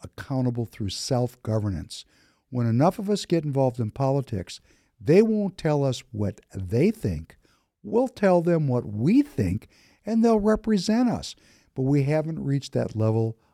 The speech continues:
of activation energy yet. That's why I'm urging you to get involved in your local political process. And that's what Free People Radio is about. I want to thank Free People Radio.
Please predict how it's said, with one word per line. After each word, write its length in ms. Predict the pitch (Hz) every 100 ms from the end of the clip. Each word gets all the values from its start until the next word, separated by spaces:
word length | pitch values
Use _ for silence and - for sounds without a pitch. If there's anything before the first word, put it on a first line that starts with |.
| _
of 120 | - 101
activation 720 | 104 - 101 104 107 - -
energy 400 | 101 104 95 98
yet. 480 | 98 104 110 - _ _ _ _ _ -
That's 240 | 170 -
why 140 | 202
I'm 120 | 196 180
urging 360 | 135 135 135
you 100 | 139
to 100 | 127
get 200 | 113 127
involved 400 | 139 117 107 110
in 100 | 120
your 120 | 127
local 280 | 117 107 - -
political 560 | 120 110 113 - 127 127
process. 800 | - 135 156 190 - - - - _ _ _ _ _ _ _ _ _ _ _
And 120 | 156
that's 180 | 190 -
what 120 | 165
Free 180 | - 156
People 320 | - 143 135
Radio 320 | 123 127 117
is 80 | 98
about. 320 | 98 104 98
I 20 |
want 220 | 101 120 117
to 60 |
thank 240 | - 151 147
Free 200 | 151 147
People 340 | 147 135 120
Radio. 520 | 127 147 170 175 170